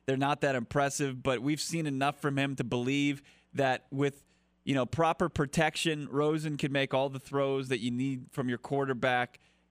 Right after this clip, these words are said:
Cardinals are gonna have ample cap space. They're gonna have high draft picks. They're gonna have the ability to potentially rebuild and expedite that rebuild. So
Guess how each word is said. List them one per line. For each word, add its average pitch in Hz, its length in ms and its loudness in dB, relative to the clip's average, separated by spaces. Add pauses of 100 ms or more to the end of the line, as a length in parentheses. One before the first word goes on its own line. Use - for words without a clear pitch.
(200)
Cardinals 214 340 2
are 240 40 0
gonna 226 160 2
have 202 400 2
ample 180 300 2
cap 196 280 2
space. 135 340 0
They're 143 120 0
gonna 165 180 -2
have 170 300 2 (100)
high 180 300 2
draft 170 400 2
picks. - 280 0
They're 151 120 -2
gonna 165 120 -2
have 170 160 -2
the 170 80 0
ability 160 680 0 (260)
to 151 60 -2
potentially 175 640 -2
rebuild 147 680 0 (320)
and 131 120 0
expedite 156 640 0
that 123 160 2
rebuild. 113 460 -2
So 131 360 0